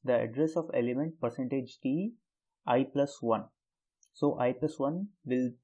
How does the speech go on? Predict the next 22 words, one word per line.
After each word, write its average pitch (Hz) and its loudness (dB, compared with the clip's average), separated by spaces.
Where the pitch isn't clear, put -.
print 170 0
element 143 2
one, 143 0
element 123 0
two, 147 -2
three, 139 -4
four, 113 0
and 127 -2
five 101 -2
is 143 4
equals 160 2
to 214 -2
percentage 143 0
D. 110 -4
That 113 -6
is, 180 -4
here 160 6
I 190 4
am 156 -2
printing 147 0
the - 0
address 117 -4